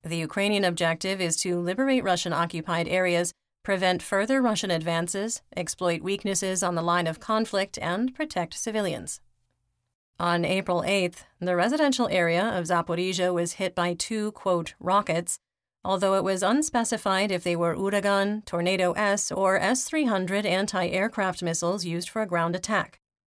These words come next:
One house was destroyed and dozens of private homes had windows and roofs damaged.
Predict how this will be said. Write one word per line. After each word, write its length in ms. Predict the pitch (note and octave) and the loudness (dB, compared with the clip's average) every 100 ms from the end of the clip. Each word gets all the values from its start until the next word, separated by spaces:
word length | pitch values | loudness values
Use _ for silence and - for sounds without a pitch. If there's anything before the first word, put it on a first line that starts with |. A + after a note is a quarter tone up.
| _ _ _ _ _ _ | _ _ _ _ _ _
One 260 | - F#3 G#3 | -2 0 2
house 300 | G3+ F#3 - | 2 2 2
was 200 | F#3 E3+ | 0 0
destroyed 600 | E3+ E3 - G3 F3+ F3+ | -2 -2 0 4 4 2
and 320 | - F3 F3+ | 0 0 0
dozens 400 | F3+ A3 C#4+ C4+ | 2 2 2 2
of 160 | A3+ - | 2 0
private 320 | F#3+ F3 E3 | 0 2 0
homes 360 | E3+ F3 G#3+ G#3+ | 0 0 0 0
had 280 | F#3+ F#3 | 0 0
windows 380 | E3+ F#3 G3+ A3 | 0 0 0 0
and 180 | A#3 A#3 | 0 0
roofs 260 | E3+ E3+ - | -2 -4 -2
damaged. 520 | G3+ F#3+ - - | -2 -2 -2 -8